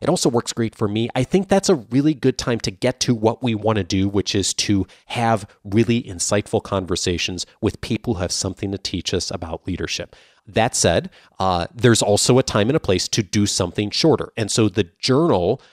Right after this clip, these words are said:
uh, the new podcast is gonna be less than five minutes each episode because it's just gonna be one thought versus having a conversation. Uh, the other thing that's different, Coaching for Leaders, strict schedule, right? Every Monday. Um,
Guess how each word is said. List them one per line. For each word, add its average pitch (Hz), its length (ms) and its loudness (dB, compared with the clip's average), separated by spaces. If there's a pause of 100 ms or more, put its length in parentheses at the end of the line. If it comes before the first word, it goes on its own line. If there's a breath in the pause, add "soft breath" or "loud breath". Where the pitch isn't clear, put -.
uh, 85 260 -8
the 107 100 2
new 113 460 2 (100)
podcast 98 480 -4
is 95 80 -8
gonna 104 140 -6
be 95 180 -6 (140)
less 95 320 -4
than 90 180 -6
five 82 340 -6
minutes 80 460 -12
each - 380 -10 (300 soft breath)
episode 80 560 -4
because 104 480 -4
it's - 180 -8
just - 240 -2
gonna 95 180 -4
be 87 440 -6
one 92 340 0
thought 80 320 -6
versus 87 360 -4
having 90 320 -12
a 80 60 -16
conversation. 78 760 -10 (300 loud breath)
Uh, 107 240 0
the 143 160 6
other 294 140 6
thing 254 120 4
that's 147 140 4
different, 127 320 2 (220)
Coaching 175 260 4
for 175 120 2
Leaders, 175 400 2 (120)
strict - 320 2
schedule, 180 520 4
right? 151 320 4
Every 160 240 4
Monday. 180 500 2 (280 soft breath)
Um, 165 300 -2